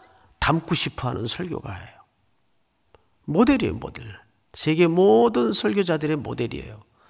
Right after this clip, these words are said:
근데 누가 절 보고 "송태근이는 김정일 목사님보다 조금 못해." 그러면은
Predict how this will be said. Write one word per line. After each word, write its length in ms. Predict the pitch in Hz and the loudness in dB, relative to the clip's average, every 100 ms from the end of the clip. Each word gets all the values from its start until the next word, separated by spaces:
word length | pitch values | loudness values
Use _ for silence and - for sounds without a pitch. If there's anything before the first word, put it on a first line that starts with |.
| _ - | _ -6
근데 180 | 185 170 | 0 0
누가 240 | 139 165 | 2 0
절 200 | - 139 | 0 -2
보고 640 | 127 127 160 - - - - _ _ - - - - - - _ _ _ | 0 0 0 -2 -8 -20 -20 _ _ -20 -20 -18 -16 -18 -20 _ _ _
"송태근이는 1000 | - - 151 156 127 117 143 196 247 - _ _ _ _ _ _ _ _ _ _ _ _ _ _ | -14 -8 -6 -4 -2 -2 -2 -4 -8 -20 _ _ _ _ _ _ _ _ _ _ _ _ _ _
김정일 540 | - 131 135 180 196 180 | -6 -2 2 2 4 2
목사님보다 720 | 123 123 117 113 - 190 - _ _ _ _ _ _ _ _ _ _ _ _ | 0 -4 -4 -6 -8 -10 -12 _ _ _ _ _ _ _ _ _ _ _ _
조금 440 | - 285 - 285 285 | -4 -4 2 6 6
못해." 640 | 143 - 160 156 - 113 _ _ _ _ _ _ _ _ | 4 0 -4 -2 -4 -12 _ _ _ _ _ _ _ _
그러면은 680 | - 190 170 240 170 143 | -2 0 4 4 2 -2